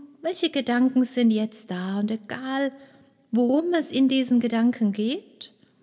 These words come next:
stell dir vor, dass jeder einzelne Gedanke sich jetzt in einen Luftballon verwandelt.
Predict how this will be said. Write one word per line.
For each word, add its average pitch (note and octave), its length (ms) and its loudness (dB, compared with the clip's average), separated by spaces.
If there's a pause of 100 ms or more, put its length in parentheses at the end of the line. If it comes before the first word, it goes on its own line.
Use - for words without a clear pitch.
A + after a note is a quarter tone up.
(880)
stell C#4+ 240 0
dir D4+ 100 4
vor, C4+ 340 0
dass B3 320 -2
jeder D#4+ 600 -4
einzelne C#4 720 -2
Gedanke A3 580 -4 (1500)
sich A3+ 320 -2
jetzt D4 480 -4
in A#3+ 180 2
einen A#3 340 4
Luftballon F#3 920 -2
verwandelt. F3+ 680 -12